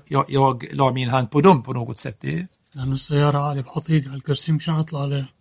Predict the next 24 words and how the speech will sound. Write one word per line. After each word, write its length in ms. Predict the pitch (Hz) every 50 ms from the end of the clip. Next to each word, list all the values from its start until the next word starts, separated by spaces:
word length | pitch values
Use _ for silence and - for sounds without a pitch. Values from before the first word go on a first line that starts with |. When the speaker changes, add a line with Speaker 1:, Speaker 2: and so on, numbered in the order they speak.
| _ _ _ _
Speaker 1:
Alltså, 220 | - 139 - 156 143
bilen 380 | 131 160 180 185 175 175 170
är 80 | 165 160
rätt 200 | 160 147 156 -
hög, 420 | - 185 160 139 135 135 131 -
och 80 | - 135
då, 180 | 143 151 147
då, 220 | 135 151 147 139 139
då, 300 | 135 143 139 135 135 - _ - - _ -
då, 180 | 139 139 139
då, 260 | 135 143 143 - -
eh, 580 | - - - - - - - - - - 160 147
sä-, 280 | 139 - - - - 139
sätter 340 | - 180 165 - - 147
man 160 | 135 135 135 117
sin 260 | - - 151 143 117
hand 500 | 107 143 143 131 127 127 120 117 127 107 _ _ _ _ _ _ _ -
på 80 | 156
stolen 440 | 135 - - 196 180 165 147 143 127
för 120 | - 147 143
att 100 | 131 -
kunna 400 | - 151 139 131 131 127 127 - _
komma 200 | - - 147 -
upp. 260 | - 220 - - _